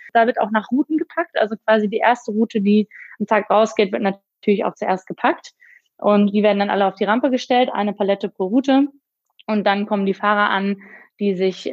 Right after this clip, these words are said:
die, äh, ihre Palette schnappen, ins Elektroauto reinladen und dann fahren die ihre Route ab und die ihnen auch angezeigt wird auf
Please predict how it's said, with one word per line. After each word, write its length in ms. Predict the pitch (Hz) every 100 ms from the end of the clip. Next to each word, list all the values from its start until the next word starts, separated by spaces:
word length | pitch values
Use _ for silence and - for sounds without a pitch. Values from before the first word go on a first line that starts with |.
| 202
die, 340 | 190 202 196
äh, 400 | 196 202 196 185
ihre 260 | 208 190 185
Palette 340 | 196 190 190
schnappen, 460 | 185 190 190 190 185
ins 340 | 190 185 - -
Elektroauto 640 | 190 190 208 185 185 196
reinladen 1160 | 180 175 185 185 _ _ _ 190 180 180 185 180
und 240 | 180 180
dann 200 | 190 180
fahren 280 | - 185 185
die 260 | 180 180
ihre 180 | 180 180
Route 340 | 175 196 190 196
ab 200 | 175 -
und 240 | 247 226
die 140 | 175 185
ihnen 180 | 180 185
auch 160 | 185
angezeigt 500 | 170 175 180 180 165 185
wird 120 | -
auf 220 | - -